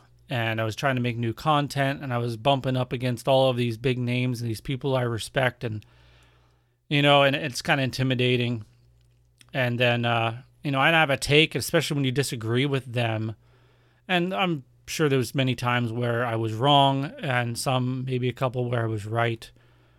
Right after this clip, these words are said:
But for the most part, looking back, uh, it's interesting. I, I actually have a history I can look back on. I can examine how I, um, how I dealt with certain players and their profiles and their values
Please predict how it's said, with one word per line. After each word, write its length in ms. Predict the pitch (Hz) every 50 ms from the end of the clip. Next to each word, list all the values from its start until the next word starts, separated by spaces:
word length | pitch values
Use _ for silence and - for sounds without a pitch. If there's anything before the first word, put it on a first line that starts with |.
| _ _ _ _ _ _ _ _ -
But 220 | 156 170 175 180
for 120 | - 165 160
the 80 | 156
most 360 | 151 156 175 202 190 - -
part, 240 | - 196 180 165 160
looking 300 | 160 147 - 143 131 120
back, 360 | 120 127 135 135 131 127 - - -
uh, 160 | 151 139 170 - _ _ _ _ _ -
it's 140 | 160 135 -
interesting. 480 | 202 208 - 196 185 165 - 190 180
I, 280 | 156 156 170 175 185 202
I 20 |
actually 300 | 240 240 - - 240 220
have 140 | 185 202 190
a 40 | 185
history 420 | 135 139 208 214 - - 147 123
I 120 | 120 117 113
can 100 | - 175
look 240 | 131 131 127 - -
back 300 | 139 123 123 123 - 127
on. 180 | 107 104 107
I 80 | 107 110
can 260 | - - 120 107 101 - - - - - _ _ _ _
examine 520 | - 170 135 117 123 143 147 156 151 143 127
how 720 | 113 113 131 131 127 131 131 131 131 127 127 123 127 127 _ _ _ _ _ _ _ _ _ _ _ _ _ -
I, 560 | 135 117 120 120 120 120 123 123 117 113 135 151 _ -
um, 720 | 151 123 123 120 120 120 120 120 120 117 117 117 110 - _ _ _ _ - - _ -
how 420 | - 123 147 147 143 143 143 147
I 160 | 147 143 135 135
dealt 340 | 123 120 143 147 165 170
with 160 | 160 147 135 -
certain 360 | - - 160 160 156 139 113
players 520 | - - 151 139 147 147 139 135 123 107
and 120 | 117 120 117
their 80 | 120
profiles 840 | 110 - - 147 147 139 - - 143 123 120 113 107 107 107 101 107
and 140 | 117 113 113
their 80 | 117
values 800 | 107 104 117 120 127 135 139 135 131 123 117 113 110 104 98 -